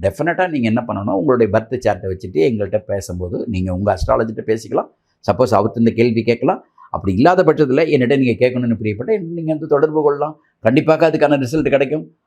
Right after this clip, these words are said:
அதெல்லாம் உன்னதமான உங்களுக்கு ஒரு பெரிய ஒரு ஆற்றலை ஒரு ஸ்கெட்ச் பண்ணி ஒரு அதுக்கான பண்ணக்கூடிய இதுதான் எங்களுடைய வேலை.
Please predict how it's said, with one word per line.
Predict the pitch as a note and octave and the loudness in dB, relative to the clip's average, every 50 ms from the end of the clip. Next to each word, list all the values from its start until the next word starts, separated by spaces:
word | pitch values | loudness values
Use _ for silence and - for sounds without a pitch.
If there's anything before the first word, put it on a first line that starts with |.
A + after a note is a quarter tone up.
| _ _ _ | _ _ _
அதெல்லாம் | - E2+ F2+ F#2+ G2 G2 G2+ A2 B2 D3+ F3+ G#3+ A3+ | -6 -2 0 0 2 2 4 4 4 4 4 4 2
உன்னதமான | F3+ C3 A2+ G#2+ A2 B2+ D3 D3+ D#3 D3 D3 D3 D#3+ E3 F3 | 2 2 2 2 4 4 4 4 4 2 2 2 2 2 0
உங்களுக்கு | D#3+ C#3 B2+ A#2 A2+ G#2+ G#2+ | 0 2 2 0 0 0 -2
ஒரு | G#2+ G#2 G#2 G2 - | -2 -2 -4 -4 -2
பெரிய | - A#2+ C#3+ D#3 D#3+ D#3+ F3+ E3+ | -2 -2 0 -2 0 0 2 2
ஒரு | B2+ A2 G2 | 4 4 4
ஆற்றலை | G#2 B2 B2+ - - A#2+ G#2+ A2+ A#2+ | 4 2 2 0 -2 0 0 2 2
ஒரு | A#2 A2+ G2 | 2 0 0
ஸ்கெட்ச் | - - - - D#3 D3+ - - - | -2 -6 -6 -4 -4 -4 -6 -6 -4
பண்ணி | G#2+ A2 A2 A2+ A#2 | -4 -2 0 0 0
ஒரு | A2+ G#2 G2+ - | 0 -2 -2 -2
அதுக்கான | - F#2+ G2+ G#2+ G#2+ - G#2+ G#2 G2+ F2+ - | -4 -4 -4 -4 -4 -4 -4 -4 -4 -6 -6
பண்ணக்கூடிய | - G2+ A2+ C#3 C3+ - B2 G#2 | -4 -2 -2 -2 -2 -2 -2 -2
இதுதான் | G2 G2 F#2+ F#2 F2 C#3+ G3 A#3+ | -2 -2 -4 -2 0 2 2 4
எங்களுடைய | A#3 F3 D#3+ C3 A#2 G#2 | 4 4 4 4 4 4
வேலை. | G#2+ G#2 G2 - | 4 2 2 0